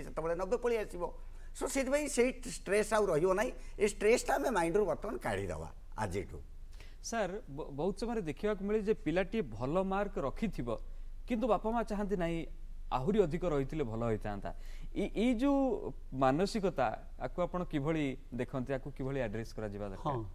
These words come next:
Speaker 3: ସେ ମାନସିକତାର ପରିବର୍ତ୍ତନ ନିହାତି ଆବଶ୍ୟକ, ନିହାତି। ପିଲା ତାର ସାମର୍ଥ୍ୟ ଅନୁଯାୟୀ, ତାର ଆବିଲିଟି ଅନୁଯାୟୀ ସେ ଦି ବେଷ୍ଟ ଦେଇଛି ଏବଂ ପୂର୍ବରୁ ଉତ୍ତମ ବନ୍ଧୁ ଭାବରେ, ଦିଗ୍ଦର୍ଶକ ଭାବରେ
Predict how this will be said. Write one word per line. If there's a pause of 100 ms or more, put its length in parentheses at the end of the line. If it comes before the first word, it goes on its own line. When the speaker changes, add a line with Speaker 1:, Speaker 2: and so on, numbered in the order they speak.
(120)
Speaker 3:
ସେ
ମାନସିକତାର
ପରିବର୍ତ୍ତନ (640)
ନିହାତି
ଆବଶ୍ୟକ, (180)
ନିହାତି। (880)
ପିଲା
ତାର (260)
ସାମର୍ଥ୍ୟ
ଅନୁଯାୟୀ, (220)
ତାର
ଆବିଲିଟି
ଅନୁଯାୟୀ (360)
ସେ
ଦି
ବେଷ୍ଟ
ଦେଇଛି (640)
ଏବଂ (360)
ପୂର୍ବରୁ (960)
ଉତ୍ତମ
ବନ୍ଧୁ
ଭାବରେ,
ଦିଗ୍ଦର୍ଶକ
ଭାବରେ